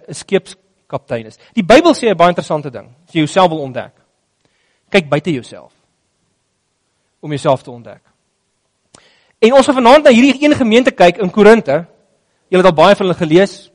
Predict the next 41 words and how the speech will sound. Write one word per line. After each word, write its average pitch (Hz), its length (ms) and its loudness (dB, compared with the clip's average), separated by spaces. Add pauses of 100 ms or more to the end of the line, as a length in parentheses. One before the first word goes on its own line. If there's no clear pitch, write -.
(160)
julle 156 240 -6
ken 185 220 -2
die 170 80 -4
storie 175 340 2
redelik 170 240 -2
goed. - 280 -8 (680)
Want 214 160 0
hierdie 330 200 4
mense 269 360 2
het 233 160 2
begin 233 320 -2
vergeet 190 540 -4 (580)
<clears throat> 196 300 0
wie 175 100 0
hulle 240 160 0
is. - 220 -6 (1800)
Hulle 196 240 2
is - 80 -6
die 214 80 -4
gemeente 262 400 0 (180)
in 302 200 2
die 233 200 -2
Nuwe 202 220 -2
Testament 175 400 -4
wat 160 80 -8
die 156 80 -6
heel 220 100 4
meeste 185 300 -2
droog 180 240 2
gemaak 131 320 -2
het, - 100 -16
of - 60 -20
ten 147 100 -10
minste, 180 300 0 (340)
as 165 140 -14
jy 170 80 -6
na 156 80 -4
Paulus 254 260 4
se 190 80 -4
briewe 156 240 -2
kyk, 156 300 -2